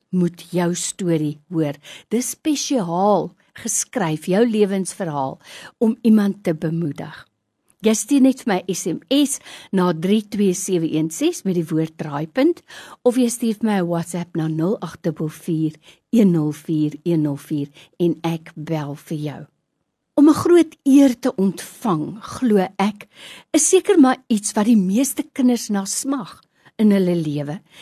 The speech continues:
En daai begeerte, dink ek nie, verdwyn ooit wanneer ons groot word nie. Maar dit is nou nie vir almal beskore nie. Maar ek het nou die voorreg vandag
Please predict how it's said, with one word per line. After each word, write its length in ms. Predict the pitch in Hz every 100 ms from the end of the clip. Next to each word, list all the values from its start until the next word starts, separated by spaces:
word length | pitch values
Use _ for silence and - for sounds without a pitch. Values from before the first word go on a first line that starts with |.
| - - -
En 220 | 262 190
daai 440 | 190 214 294 311 - -
begeerte, 680 | 240 - 277 233 - 180
dink 220 | 175 208 208
ek 180 | 220 226
nie, 80 | 202
verdwyn 560 | 196 - 175 180 - -
ooit 360 | 262 160 - _ - -
wanneer 360 | 202 196 220 208
ons 220 | 185 -
groot 520 | - - 320 302 277
word 320 | 165 160 143 -
nie. 200 | - 156 _ _ _ _
Maar 180 | - 226
dit 240 | 240 254 _
is 200 | 359 -
nou 140 | 294 220
nie 280 | 185 190 - _ _
vir 140 | - -
almal 320 | 233 220 226
beskore 840 | 208 254 - - - 320 285 196 156
nie. 200 | 127 - _ _ _ _
Maar 120 | 285 -
ek 160 | 320
het 120 | 349
nou 140 | 240 208
die 120 | 190
voorreg 440 | - 185 175 160
vandag 480 | - 160 147 156 -